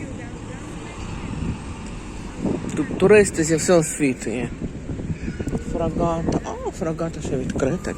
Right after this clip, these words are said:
ця. Так що такі справи.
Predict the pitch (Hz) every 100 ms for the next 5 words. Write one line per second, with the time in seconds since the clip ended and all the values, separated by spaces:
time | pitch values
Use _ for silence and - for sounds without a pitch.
0 | - 82 - - - - - - - -
1 | - - - - - - - - - -
2 | - 719 - - - - - - - -
3 | - - - 175 - 165 175 - 196 -
4 | - 202 180 170 151 170